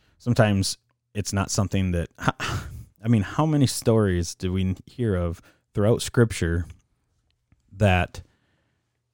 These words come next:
someone stepped out and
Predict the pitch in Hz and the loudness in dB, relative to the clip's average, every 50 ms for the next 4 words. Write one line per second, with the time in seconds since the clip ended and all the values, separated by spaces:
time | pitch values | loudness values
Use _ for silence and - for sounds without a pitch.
0 | _ _ _ - - - 139 135 131 120 110 - - - - 120 117 - - - | _ _ _ -4 2 6 8 8 8 8 6 4 2 0 2 0 0 0 2 2
1 | 104 98 98 101 - - - - - _ _ _ _ _ _ _ _ _ _ _ | 4 4 4 4 2 0 -4 -20 -20 _ _ _ _ _ _ _ _ _ _ _
2 | _ _ _ _ _ - 104 101 98 92 92 92 90 87 | _ _ _ _ _ -2 0 2 2 2 2 2 0 0